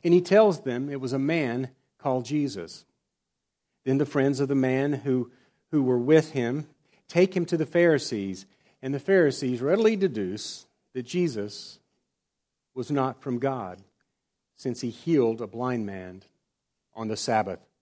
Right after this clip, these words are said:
And the Pharisees cast the man who was blind out of the temple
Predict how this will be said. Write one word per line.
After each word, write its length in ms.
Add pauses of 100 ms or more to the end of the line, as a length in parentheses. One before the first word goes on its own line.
(1120)
And 120
the 60
Pharisees 600
cast 460
the 80
man 340
who 120
was 120
blind 480
out 220
of 120
the 60
temple 600